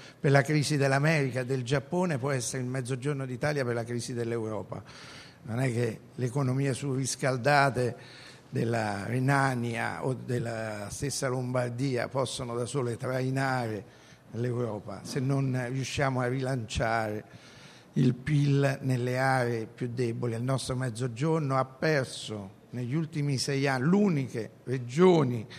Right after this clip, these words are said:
obiettivo uno, quelle che ricevono i fondi della coesione, quindi quelle che stanno sotto il settanta per cento della media dell'Europa, quindi sotto le regioni dell'est, sotto,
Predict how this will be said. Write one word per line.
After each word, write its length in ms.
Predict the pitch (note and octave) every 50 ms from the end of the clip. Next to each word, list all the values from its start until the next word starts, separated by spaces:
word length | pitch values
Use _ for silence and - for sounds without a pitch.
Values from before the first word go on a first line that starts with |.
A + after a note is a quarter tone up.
| - - - - - - - - - - - - - - - - - - -
obiettivo 640 | D3 B2+ B2 C3+ C#3+ C#3 - - E3 D3 D3+ D3+ D#3
uno, 320 | F3+ F#3+ D#3+ B2 A#2+ A2+
quelle 240 | A2 C3+ C#3 C3+ C#3
che 80 | C3+ C3+
ricevono 420 | C3+ C3 - - D#3+ C#3 C#3 C3+
i 40 | B2
fondi 400 | G#2 C#3 D3+ D3+ D3+ D3 D3 C#3+
della 260 | C3 C3+ C3+ C3+ C3
coesione, 800 | B2 - C#3 C#3+ C3+ A#2+ A2 C#3 C#3+ D3+ D3 C3+ A#2+ G#2+ G#2+ G#2
quindi 200 | A#2+ C#3+ C#3 B2+
quelle 180 | C3 D3+ C#3
che 100 | C3+ C#3
stanno 340 | B2+ - - D3 C3+ C3+ C#3
sotto 380 | - - F#3 F3+ - - - E3
il 100 | D3 B2+
settanta 560 | - - D3+ - - - D#3 D#3 C#3 C#3+ D3
per 120 | C#3 D3
cento 420 | C#3 - E3 E3+ E3+ D#3+ E3+ C#3+ C3+
della 400 | C3 C3 D#3 D3 C#3 C#3+ C#3 C3+
media 500 | C#3+ D#3+ F#3 G#3 G3 D3+ A#2+ B2 B2 A#2
dell'Europa, 760 | A2+ B2 A#2 A#2+ A#2+ A#2 B2 B2+ B2+ C3 B2+ A#2 G2+ - A2
quindi 200 | A2+ A#2+ A#2+ B2
sotto 360 | A2+ B2+ D#3+ D#3 D3 - - C3+
le 100 | C#3 C3+
regioni 380 | C3 A#2+ A#2+ C3+ C#3+ C3 C3
dell'est, 760 | C3 C3 B2+ B2+ C3 C#3 C#3+ C#3+ C3+ C3 B2+ - - - B2+
sotto, 280 | A#2+ A#2 C3 B2 - -